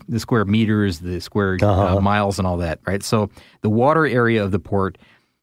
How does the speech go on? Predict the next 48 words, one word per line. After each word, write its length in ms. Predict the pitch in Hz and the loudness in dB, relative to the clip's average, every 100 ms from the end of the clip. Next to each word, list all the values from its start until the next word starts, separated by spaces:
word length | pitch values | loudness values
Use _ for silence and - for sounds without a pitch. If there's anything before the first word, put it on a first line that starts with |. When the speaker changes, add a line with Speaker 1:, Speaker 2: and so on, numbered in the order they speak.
| - | -4
Speaker 1:
is 220 | 110 101 | -2 0
something 320 | 143 127 117 | -2 0 0
like, 260 | 104 92 101 | 0 -2 -2
and 80 | |
I'll, 140 | 101 104 | -2 0
I'll 160 | 113 113 | 0 0
do 140 | 104 | 0
this 200 | 98 90 | -2 -4
both 320 | - 101 92 | -4 -4 -2
ways, 260 | 95 87 80 | -2 -4 -4
I 80 | 80 | -6
guess, 160 | 82 | -8
but 140 | - 73 | -8 -4
eighty-two, 640 | 120 139 131 139 131 147 | -2 -2 -2 -2 0 -2
uh, 40 | 175 | -4
just 280 | 170 220 | -2 0
over 180 | 214 175 | 2 2
eighty-two 460 | 160 151 147 - 131 | 2 2 0 0 2
million 680 | 107 127 131 123 120 117 113 | 2 2 2 2 2 0 -4
square 320 | - 117 104 | -4 0 2
meters, 400 | 104 101 98 101 | 2 0 0 -2
which 160 | 101 | -4
is 80 | 101 | -2
about 360 | 101 98 98 - _ _ _ _ _ - | -2 0 -2 -4 _ _ _ _ _ 0
thirty-one 500 | 165 160 139 143 131 | 2 2 2 0 0
point 280 | - 113 | 0 -2
eight 240 | 107 113 113 | 0 -2 -4
square 320 | - 120 117 | -4 0 2
miles 540 | 101 104 104 90 90 | 2 0 0 -2 -4
of 100 | 87 | -6
just 240 | 87 110 - | -4 -4 -4
water 560 | 101 110 107 82 87 - | -2 0 -2 -4 -10 -4
in 140 | 101 | -2
the 80 | 90 | -2
port. 320 | - 87 - | -4 -6 -8
So 80 | 98 | -8
that's 120 | 98 | -4
a 40 | |
big 380 | 135 156 131 110 | 0 0 -2 -8
port, 320 | - 113 90 - | -4 -2 -2 -2
right? 180 | 85 | 0
Speaker 2:
Yeah, 120 | 107 101 | 2 2
yeah. 240 | 98 76 - _ _ _ | 2 -2 -6 _ _ _
Speaker 1:
Two 220 | - 185 160 | -4 0 0
hun-, 100 | 156 | 0
this 160 | 131 | -2
place 220 | - 135 | 0 0
has 260 | 117 104 95 | 0 -2 -4